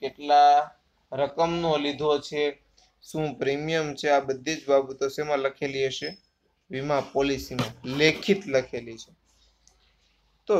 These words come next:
વીમો જોખમને દૂર નથી કરતો, પરંતુ જોખમથી પેદા થતા આર્થિક નુકસાનનું વળતર આપે છે. મતલબ કે તમે વીમો લ્યો તો નુકસાન વયું ન જાય, નુકસાન તો થઈ જ જાય, પરંતુ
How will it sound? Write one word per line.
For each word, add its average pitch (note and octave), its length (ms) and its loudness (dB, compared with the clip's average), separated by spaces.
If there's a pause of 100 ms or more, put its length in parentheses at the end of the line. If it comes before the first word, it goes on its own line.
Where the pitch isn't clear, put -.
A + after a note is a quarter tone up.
(120)
વીમો F3 300 2 (200)
જોખમને G3 680 2 (120)
દૂર F3+ 180 2 (120)
નથી F3 300 -6
કરતો, B2+ 300 -4 (640)
પરંતુ F#3 440 4 (200)
જોખમથી F#3+ 760 0 (100)
પેદા D#3 380 4
થતા D#3+ 320 2 (140)
આર્થિક D3 380 2 (140)
નુકસાનનું E3+ 760 2
વળતર C3+ 360 2
આપે A#2 300 -6
છે. - 140 -16 (720)
મતલબ D#3+ 320 -2
કે E3+ 80 4
તમે D#3 240 0
વીમો D#3+ 240 2
લ્યો E3+ 240 2
તો D3+ 140 0
નુકસાન D#3 320 0 (100)
વયું F3+ 260 4
ન F3+ 200 2
જાય, A#2 120 -6 (1200)
નુકસાન F#3+ 500 4
તો A#3 60 6 (160)
થઈ C4 320 8
જ - 20 -10 (160)
જાય, A2+ 200 -4 (1080)
પરંતુ F#3+ 420 0